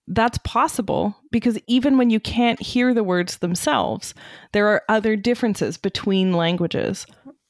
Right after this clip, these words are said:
English and French, for example, have different timing.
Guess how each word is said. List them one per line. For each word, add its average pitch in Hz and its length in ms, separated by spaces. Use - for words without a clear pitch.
English 226 340
and 190 140
French, 269 320
for 175 180
example, 165 720
have 214 540
different - 360
timing. 208 540